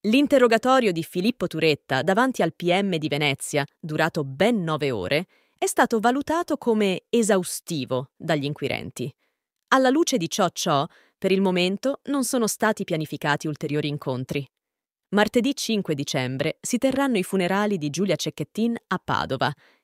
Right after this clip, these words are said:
in una cerimonia che avrà luogo nella Basilica di Santa Giustina, capace di accogliere migliaia di persone.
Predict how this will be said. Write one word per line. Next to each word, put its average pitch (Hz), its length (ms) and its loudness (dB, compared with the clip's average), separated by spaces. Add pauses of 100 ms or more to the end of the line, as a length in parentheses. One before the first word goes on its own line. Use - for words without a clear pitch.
(120)
in 185 160 0
una 180 120 0
cerimonia 165 580 0
che 165 120 -4
avrà 151 160 0
luogo 170 400 2
nella 143 220 -2
Basilica 165 500 0
di 147 80 -4
Santa 165 340 -2
Giustina, 127 560 -4 (300)
capace 254 420 -2
di 160 80 0
accogliere 196 540 2
migliaia 190 600 0
di 185 100 -4
persone. - 680 -6